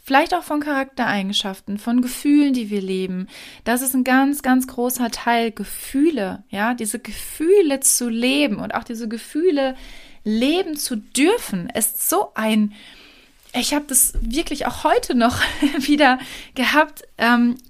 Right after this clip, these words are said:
und rückgemeldet an, an jemanden, wie wichtig es ist, dass unsere Kinder lernen dürfen,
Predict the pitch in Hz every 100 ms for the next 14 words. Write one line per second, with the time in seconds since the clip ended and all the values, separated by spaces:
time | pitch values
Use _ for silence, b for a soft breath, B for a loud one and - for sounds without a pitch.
0 | - 262 247 - 226 330 330 240 226 220
1 | - 214 214 220 214 214 233 233 233 240
2 | 285 285 B B B 220 240 285 247 220
3 | 262 339 - 320 294 247 - 196 196 202
4 | 214 - 233 233 240 247 - 320 339 294
5 | 269 247 269 294 311 294 262 247 240 233
6 | - 190 175 190